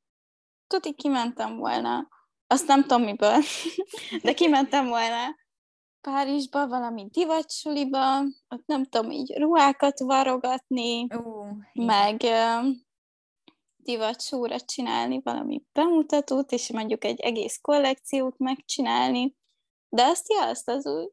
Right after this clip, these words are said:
Speaker 1: azt azért úgy élném.
Speaker 2: Ezt amúgy nagyon el is tudom képzelni neked. Meg
Speaker 1: <laughs>
Speaker 2: én is mennék nagyon
Speaker 1: Ki
Speaker 2: szívesen. Nem,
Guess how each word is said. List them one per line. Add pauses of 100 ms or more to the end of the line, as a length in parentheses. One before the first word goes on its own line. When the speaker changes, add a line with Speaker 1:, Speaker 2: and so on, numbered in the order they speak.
Speaker 1:
azt
azért
úgy
élném. (720)
Speaker 2:
Ezt
amúgy
nagyon
el
is
tudom
képzelni
neked. (1400)
Meg (320)
Speaker 1:
<laughs>
Speaker 2:
én
is
mennék
nagyon
Speaker 1:
Ki
Speaker 2:
szívesen.
Nem,